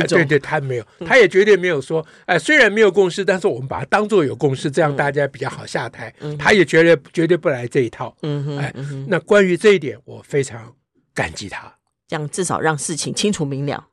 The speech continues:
Speaker 1: 是吗？
Speaker 2: 不只是这样。
Speaker 1: 嗯。
Speaker 2: 因为马英九等人、
Speaker 1: 嗯。
Speaker 2: 朱立伦等人，他们要搞的这个模糊，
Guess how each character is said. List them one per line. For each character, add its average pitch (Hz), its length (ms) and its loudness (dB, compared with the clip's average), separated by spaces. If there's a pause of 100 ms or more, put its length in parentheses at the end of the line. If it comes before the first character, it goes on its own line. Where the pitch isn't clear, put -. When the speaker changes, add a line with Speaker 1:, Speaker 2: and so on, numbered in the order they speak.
Speaker 1:
是 - 60 -16
吗？ 143 140 -14 (100)
Speaker 2:
不 208 100 -2
只 120 200 -8
是 113 180 -18
这 - 180 -12
样。 110 200 -16 (360)
Speaker 1:
嗯。 139 280 -10
Speaker 2:
因 240 240 2
为 190 180 2
马 113 240 -6
英 208 180 0
九 107 280 -6 (100)
等 92 220 -8
人、 104 280 -16 (260)
Speaker 1:
嗯。 139 100 -10
Speaker 2:
朱 196 100 0
立 175 140 -2
伦 127 200 -6
等 107 160 -12
人， 101 220 -20
他 196 160 -2
们 208 100 -2
要 202 160 2
搞 147 280 -8
的 117 120 -20
这 170 140 -10
个 135 240 -16
模 123 260 -8
糊， - 320 -14